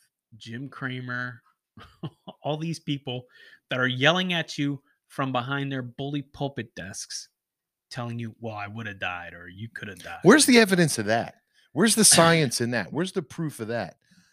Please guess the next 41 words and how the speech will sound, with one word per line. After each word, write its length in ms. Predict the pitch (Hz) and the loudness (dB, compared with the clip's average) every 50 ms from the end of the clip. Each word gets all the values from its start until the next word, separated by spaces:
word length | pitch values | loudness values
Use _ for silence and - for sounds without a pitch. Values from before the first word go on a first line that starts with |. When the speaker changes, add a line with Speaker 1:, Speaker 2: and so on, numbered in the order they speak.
| _ _ _ _ | _ _ _ _
Speaker 2:
They're, 140 | - 170 185 | -2 -2 -2
they're 180 | 165 147 202 226 | 0 -2 -2 -2
just 160 | 233 262 - | -2 -4 -6
speaking 340 | - - 208 202 175 190 185 | -4 -4 -6 -6 -4 -4 -6
off 160 | 180 156 - | -6 -6 -10
the 60 | - | -14
t-, 120 | 147 - - | -20 -16 -12
off 180 | - 160 156 - | -10 -10 -10 -8
their, 200 | - 165 160 156 - _ _ _ _ _ _ _ _ _ _ _ _ _ | -10 -10 -10 -10 -14 _ _ _ _ _ _ _ _ _ _ _ _ _
there's 180 | - 220 240 214 | -4 -4 -4 -2
no 220 | 254 285 277 269 - - - | -2 -2 -2 -2 -4 -8 -10
proof 460 | - - - 139 135 131 151 147 - - | -8 -4 0 2 2 2 0 -2 -6 -6
that 180 | 113 107 101 - - - - | -4 -4 -4 -6 -10 -8 -4
having 280 | 131 123 113 120 117 | -4 -4 -4 -6 -8
three 260 | 98 - - 117 110 | -10 -10 -10 -10 -10
shots 340 | 101 - - 104 101 107 - | -8 -8 -8 -8 -8 -8 -10
prevented 420 | - - 98 85 101 98 98 92 90 | -14 -12 -6 -4 -4 -2 -4 -4 -6
him 140 | 92 98 | -6 -8
from 180 | 92 - 92 87 | -10 -10 -12 -12
dying. 400 | 78 85 85 87 92 123 175 185 - _ _ _ _ _ | -10 -10 -10 -10 -8 -10 -10 -12 -14 _ _ _ _ _
Speaker 1:
No. 240 | - 196 240 - - - - | -16 -14 -14 -14 -14 -14 -8
Speaker 2:
None 260 | 277 285 277 285 285 | -4 -4 -2 -2 -2
whatsoever. 680 | 277 277 262 - - 233 226 240 254 269 240 190 101 151 - _ _ | -4 -4 -4 -4 -6 -4 -2 -2 -2 -2 -2 -4 -8 -14 -16 _ _
Speaker 1:
Well, 120 | - 220 202 | -14 -14 -14
it's 120 | - - | -10 -10
mild 260 | 147 139 143 143 135 | -8 -8 -8 -8 -10
symptoms. 260 | - - 208 233 - - | -10 -12 -12 -12 -4 -2
Speaker 2:
And 120 | - 185 | 0 2
there's 160 | 190 180 165 | 2 2 2
no 100 | 180 208 | 4 4
Speaker 1:
But 100 | 202 185 | 4 4
he 80 | 156 180 | 4 4
Speaker 2:
proof. 80 | 214 208 | 2 2
Speaker 1:
was 160 | 185 165 - - _ _ _ - | 2 0 -4 -10 _ _ _ 0
Speaker 2:
I 140 | 170 196 240 | 2 4 4
had 240 | 233 269 262 214 - | 4 4 2 2 2
covid. 280 | - 156 160 165 175 | 2 2 2 4 4
I 120 | 175 185 196 | 4 6 6
had 120 | 190 175 | 6 6
no 200 | 160 165 185 208 | 6 4 4 4
shots. 540 | 190 - - 135 131 151 - - - - | 2 2 2 4 4 2 0 -4 -8 -10